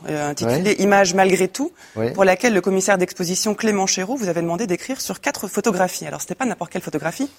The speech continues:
Speaker 1: C'était des photos prises clandé-, clandestinement à Auschwitz-Birkenau
Speaker 2: Oui.
Speaker 1: par des Sonderkommando. C'est des juifs qui étaient contraints de travailler pour les nazis, souvent de, de manipuler les cadavres. Et ils ont pris,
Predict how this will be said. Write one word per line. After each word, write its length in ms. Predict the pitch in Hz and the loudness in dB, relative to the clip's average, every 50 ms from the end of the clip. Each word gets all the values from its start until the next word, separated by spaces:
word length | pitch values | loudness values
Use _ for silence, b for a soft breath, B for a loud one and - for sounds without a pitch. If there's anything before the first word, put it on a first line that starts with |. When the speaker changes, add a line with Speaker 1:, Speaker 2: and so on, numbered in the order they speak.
| B B B B B B B B - | B B B B B B B B 0
Speaker 1:
C'était 140 | - 180 | 2 4
des 120 | 202 180 196 | 4 4 4
photos 260 | - 214 208 262 254 | 4 2 2 2 0
prises 260 | - - - 226 - | 0 0 -2 0 0
clandé-, 300 | - - 240 226 196 - | 2 4 4 4 4 2
clandestinement 680 | - - 262 262 233 226 208 - - - 196 208 262 | 2 2 4 4 4 2 2 -2 -4 -4 -4 -2 -2
à 80 | 254 180 | 0 0
Auschwitz-Birkenau 880 | 175 190 - - 233 - - - 196 190 - 175 170 170 185 233 262 277 b b b | 2 0 0 -2 -4 -6 -6 -6 -6 -6 -6 -8 -6 -6 -6 -8 -10 -12 b b b
Speaker 2:
Oui. 180 | 120 120 139 185 - - | -4 -2 -2 -4 -2 0
Speaker 1:
par 100 | 185 180 | 2 4
des 120 | 185 190 | 6 6
Sonderkommando. 680 | 180 226 226 196 233 240 - - 196 196 185 185 175 160 | 6 6 6 4 4 2 2 0 0 2 2 2 2 0
C'est 200 | 151 - - 147 | -2 -4 -8 -6
des 220 | 143 143 147 147 | -6 -6 -6 -6
juifs 300 | - 139 156 202 233 - | -6 -2 0 0 -2 -2
qui 80 | - - | -4 -10
étaient 120 | - - | -16 -12
contraints 280 | - - 180 165 - 202 | -6 -4 -4 -2 -2 -2
de 60 | 190 | -2
travailler 400 | - - 226 196 202 190 180 175 | 2 2 4 4 4 4 4 0
pour 120 | 175 175 | 0 -2
les 80 | 160 147 | -2 0
nazis, 320 | 143 147 143 139 196 214 | 0 0 0 0 -2 -4
souvent 200 | - - 160 170 | -4 -4 -2 -2
de, 120 | 170 147 135 | -2 -2 -2
de 140 | - - 147 | -2 -2 -2
manipuler 440 | 151 143 156 165 - - 151 175 | -2 -2 -2 -4 -6 -4 -4 -4
les 100 | 165 151 | -4 -4
cadavres. 440 | - - 135 147 185 247 247 185 156 B B B B B B B B B B B B B B _ _ | -4 -4 -2 -2 -4 -4 -6 -8 -12 B B B B B B B B B B B B B B _ _
Et 80 | - | 2
ils 380 | 175 170 156 160 160 147 131 147 | 4 4 6 4 4 2 2 0
ont 80 | 156 139 | -2 -2
pris, 400 | - - - 233 269 294 254 | -2 -2 0 2 2 2 2